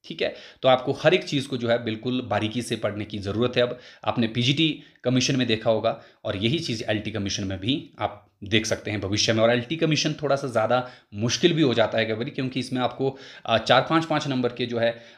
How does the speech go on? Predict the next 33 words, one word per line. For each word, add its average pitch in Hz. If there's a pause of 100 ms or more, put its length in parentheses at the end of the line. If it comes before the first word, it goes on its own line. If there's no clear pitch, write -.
अ, 107
जीके 113
आता 120
है, 117
अ, 107
ये 107
सॉरी, 101
अ, 104
जो 104
आपका 104
साइंस 127
है, 113 (240)
आपके -
पास 107
हिस्ट्री 117
है, 117
पॉलिटिकल 117
साइंस 120
है, 117
हिंदी 139
है, 110
इंग्लिश 147
है, - (380)
हर 208
एक 226
चीज़ 214
आपको 135
वहाँ 120
पर 120
पढ़नी 113
पड़ेगी 107
थोड़ी 107
थोड़ी, 151